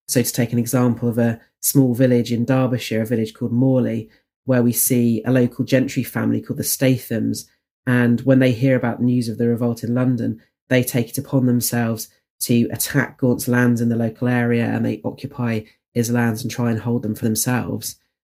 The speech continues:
And again, they are led by another woman, and the matriarch of the family,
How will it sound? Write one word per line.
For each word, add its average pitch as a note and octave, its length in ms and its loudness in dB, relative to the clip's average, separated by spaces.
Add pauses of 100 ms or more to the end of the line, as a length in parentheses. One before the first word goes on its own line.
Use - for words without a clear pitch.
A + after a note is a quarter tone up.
(120)
And B2 80 4
again, B2 320 4
they C3 300 4
are B2 80 0
led A#2+ 280 0
by B2 140 0
another B2 220 0
woman, A#2 480 0 (260)
and A#2+ 60 0
the A#2+ 160 4
matriarch B2+ 420 -2
of A2 80 -2
the A2 80 -6
family, A2 560 -2